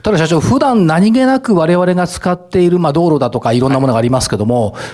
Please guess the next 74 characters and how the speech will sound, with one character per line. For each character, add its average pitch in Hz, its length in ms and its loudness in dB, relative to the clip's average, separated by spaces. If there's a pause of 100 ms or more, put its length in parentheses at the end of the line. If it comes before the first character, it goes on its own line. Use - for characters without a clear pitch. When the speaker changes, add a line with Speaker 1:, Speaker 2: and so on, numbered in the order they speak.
(140)
Speaker 1:
こ - 120 -4
れ 254 60 0
の 254 100 0
基 - 60 -10
礎 320 160 0
に 254 60 2
な 254 140 0
っ 269 80 -8
て 262 80 -2
い 226 40 2
る 214 80 0
と 202 80 -2
こ 220 120 -2
ろ 240 100 0
っ - 180 -10
て 185 100 -2
い 180 120 2
う 185 100 2
と 202 80 -4
こ 262 100 -2
ろ 302 60 2
は 214 80 -2
建 160 280 0
築、 151 280 -2
建 156 180 -2
設 147 200 -4
コ 156 80 -2
ン 143 60 0
サ 143 120 -2
ル 135 80 -2
タ 120 100 -2
ン 113 60 -2
ト 202 120 -2
と 170 60 0
考 127 260 -2
え 110 60 -2
て 113 80 -6
い 104 40 2
い 95 40 0
わ - 80 0
け 170 60 0
で 151 60 0
す - 80 -2
ね。 - 60 -10
Speaker 2:
そ - 100 -8
う - 20 -2
で 107 100 0
す 143 120 -2
ね。 170 200 0
Speaker 1:
は 101 180 -4
い。 - 40 -6
Speaker 2:
元 160 240 -2
々 208 320 -2
の 185 100 0
ベ 160 220 0
ー 151 40 0
ス 196 100 -2
は 160 100 0
我 120 240 0
々 180 280 0
が 170 320 -4 (680)
つ-、 - 100 -4 (140)
計 160 200 -2
画 143 260 -4
し - 80 -4
た 135 120 0
り 113 120 0
作 - 280 -4
っ - 40 -2
て - 260 -4
る 95 140 0
と 92 160 -4
い 82 160 0
う、 - 60 -4